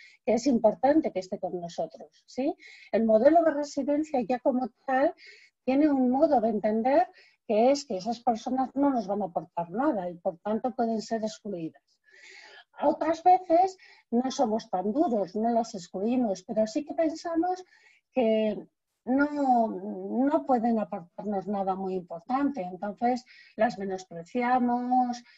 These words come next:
hacemos generalizaciones como decir los abuelos o como decir los mayores, ¿no? Y a veces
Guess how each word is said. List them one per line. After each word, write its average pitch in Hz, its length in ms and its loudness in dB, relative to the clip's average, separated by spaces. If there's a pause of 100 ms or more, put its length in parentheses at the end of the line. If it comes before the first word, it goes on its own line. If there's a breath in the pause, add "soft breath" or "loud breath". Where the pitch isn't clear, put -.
(120)
hacemos 240 440 -4
generalizaciones 202 920 -4
como 190 160 -6
decir 190 260 -6
los 175 280 -8
abuelos 233 840 2 (280 soft breath)
o - 100 -14
como 196 160 -4
decir 202 220 -4
los 202 260 -2
mayores, 226 880 0 (160)
¿no? 247 340 -2 (640 loud breath)
Y 302 140 6
a 294 140 6
veces 294 640 0